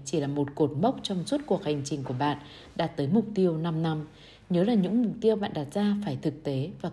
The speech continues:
có thể đạt được. A. Trong vòng một năm tới. Một. Tôi muốn giảm nợ của tôi xuống còn chấm chấm chấm đô la. Hai. Tôi muốn tăng nguồn tiền mặt từ các tài sản của mình,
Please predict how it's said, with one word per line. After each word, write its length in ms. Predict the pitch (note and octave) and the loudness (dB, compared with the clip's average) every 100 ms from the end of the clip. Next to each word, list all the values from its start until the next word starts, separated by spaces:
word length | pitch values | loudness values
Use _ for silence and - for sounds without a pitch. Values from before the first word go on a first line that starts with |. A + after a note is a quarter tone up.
| - | -6
có 200 | C3+ C3 | -6 -2
thể 180 | A3+ D3 | -2 0
đạt 200 | D3 C#3 | -2 -4
được. 300 | D3+ C#3+ B2+ - - - - - - - - - - - - - - - - | 0 0 0 -8 -20 -20 -20 -20 -20 -20 -20 -20 -20 -20 -20 -20 -20 -20 -8
A. 340 | F3+ F3+ F3+ - - - - | -2 0 0 -6 -16 -20 -2
Trong 200 | A#3+ A3 | 2 2
vòng 200 | G#3 D#3 | 2 2
một 180 | D#3 D3 | 0 0
năm 200 | D#3+ D#3+ | -2 0
tới. 400 | E3 C#3+ E3+ A#3+ - - - - - | 2 2 0 -4 -10 -20 -20 -20 -4
Một. 340 | F3+ F3+ E3+ - - - | 2 2 2 -8 -8 2
Tôi 120 | G#3+ | 6
muốn 180 | G3+ G3+ | 6 6
giảm 280 | A#3+ D3 | 2 2
nợ 180 | C#3 E3+ | 0 0
của 140 | - D#3 | -2 0
tôi 220 | F3 F#3 | 4 4
xuống 300 | F#3 D#3 D3+ | 4 0 0
còn 340 | G#3+ G3 D3+ C3+ | 0 0 -2 -4
chấm 200 | - D3+ | -4 -4
chấm 160 | E3 D#3+ | -4 -4
chấm 260 | F3 C#3 | -2 0
đô 100 | D#3 | 4
la. 300 | F#3+ F3 E3+ E3 - - - - - - | 4 4 -2 -6 -14 -20 -20 -20 -20 -8
Hai. 340 | F3+ E3+ D#3 D#3 - - | -2 -2 -2 -6 -6 0
Tôi 120 | G#3+ | 4
muốn 200 | G3+ G#3 | 4 4
tăng 180 | A#3+ A3 | 2 4
nguồn 180 | F#3 C3+ | 2 2
tiền 200 | D3+ D3 | -2 -2
mặt 140 | D3 - | -4 -4
từ 100 | C#3+ | -4
các 200 | A#3 A#3 | -4 -2
tài 140 | F3 | -2
sản 220 | E3+ D#3+ C3 | -2 -4 -4
của 80 | |
mình, 260 | C#3 D3+ C3+ | -2 0 0